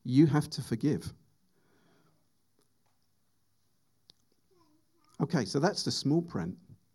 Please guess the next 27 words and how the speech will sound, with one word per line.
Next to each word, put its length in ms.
So 160
the 60
question 360
is, 160
do 80
you 80
wanna 220
do 180
it? 160
Do 80
you 60
wanna 200
be 140
more 220
like 240
God? 300
Let's 240
ask 280
him. 180
We 100
just, 280
I'm 100
gonna 280
ask 320
him, 120
simple 380
prayer. 420